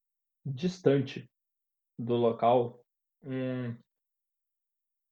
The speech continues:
barulho de folhas se quebrando com passos e movimento no meio da noite que sugerem que tem um animal grande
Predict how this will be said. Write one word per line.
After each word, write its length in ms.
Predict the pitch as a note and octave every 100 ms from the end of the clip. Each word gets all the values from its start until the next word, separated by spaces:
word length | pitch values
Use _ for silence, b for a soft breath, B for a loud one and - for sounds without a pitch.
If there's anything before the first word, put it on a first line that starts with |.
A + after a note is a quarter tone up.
| _ -
barulho 680 | E3+ A3 D#3 C#3+ D#3+ A#2 A2+ _ _ _ -
de 840 | A#2+ A#2 A#2+ A#2+ A#2 A2 G#2+ A2 _ _ _ _ _
folhas 600 | - B2+ C3+ A#2 A2 - _ _
se 140 | - A2
quebrando 500 | A#2 A2 A2 A2+ G#2+
com 220 | A2+ G#2+
passos 600 | G#2+ G#2+ A2+ - G#2+ G#2+
e 600 | A2 G#2+ G#2+ G#2 G#2+ -
movimento 840 | - C3 C3+ C3+ A#2+ D#3 - B2+ A#2 _ _ _ -
no 140 | B2+
meio 240 | A#2 A#2 A2
da 140 | A2
noite 340 | A2 A#2 A#2
que 120 | C3 B2
sugerem 640 | - C3+ B2 B2 C3 B2+
que 100 | B2+
tem 220 | A#2+ C3
um 100 | C3
animal 380 | C3 B2+ B2+ C3+
grande 560 | - A#2 A#2 A2 G#2+